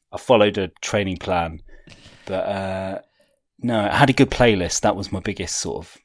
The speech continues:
motivation. Just some great songs coming on at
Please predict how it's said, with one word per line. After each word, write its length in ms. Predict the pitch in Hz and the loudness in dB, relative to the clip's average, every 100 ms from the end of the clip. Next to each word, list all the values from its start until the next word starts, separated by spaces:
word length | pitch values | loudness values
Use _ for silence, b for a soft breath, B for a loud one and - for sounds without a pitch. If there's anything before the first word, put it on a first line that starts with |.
| - | -14
motivation. 680 | 82 78 85 85 82 82 | -12 -10 -8 -6 -6 -8
Just 200 | 80 - - - | -10 -12 -14 -14
some 200 | - 92 | -10 -6
great 260 | 95 90 | -4 -4
songs 400 | - 95 90 85 | -4 -6 -4 -6
coming 240 | - 87 85 | -8 -8 -8
on 140 | |
at 60 | 82 | -8